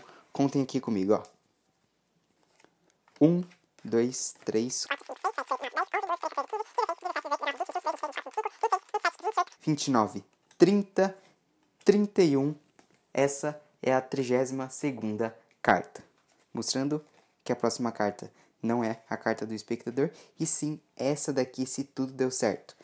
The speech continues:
Vocês viram as cartas e em momento algum ela passou aqui no meio. Eu posso mostrar as outras cartas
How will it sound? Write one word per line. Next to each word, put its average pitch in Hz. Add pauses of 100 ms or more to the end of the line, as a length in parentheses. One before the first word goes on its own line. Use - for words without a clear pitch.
(280)
Vocês 113
viram 127
as 123
cartas 151
e 147
em 147
momento 147
algum 131 (260)
ela 127
passou 135 (260)
aqui 131
no 135
meio. 117
Eu 113
posso 117
mostrar 117
as 120
outras 131
cartas 120